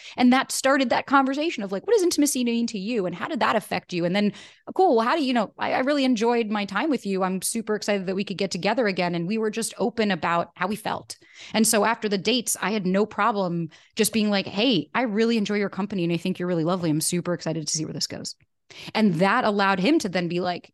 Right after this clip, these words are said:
"Oh, wow, okay, it's safe for me to express myself," because I didn't judge him. And I created a safe environment for when he shared things,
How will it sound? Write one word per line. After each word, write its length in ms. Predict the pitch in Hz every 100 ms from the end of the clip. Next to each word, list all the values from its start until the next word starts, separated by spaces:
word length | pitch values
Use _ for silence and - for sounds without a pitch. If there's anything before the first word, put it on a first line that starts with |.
| -
"Oh, 220 | 294 220
wow, 300 | 170 - 190
okay, 160 | 208 190
it's 120 | -
safe 260 | - 214 -
for 160 | 202
me 200 | 185 311
to 120 | - 185
express 380 | - - 160
myself," 360 | 170 160 151 156
because 280 | 185 180 170 -
I 120 | 175
didn't 240 | 170 175 147
judge 260 | 151 156
him. 280 | - 208 262 - _ _ -
And 140 | 214 -
I 240 | 185 214
created 500 | 240 - 208 202 196
a 80 | 175
safe 320 | - 196 -
environment 560 | 170 156 208 220 180 180
for 140 | 170
when 160 | 156 170
he 100 | 160
shared 400 | 165 226 277 -
things, 300 | 170 170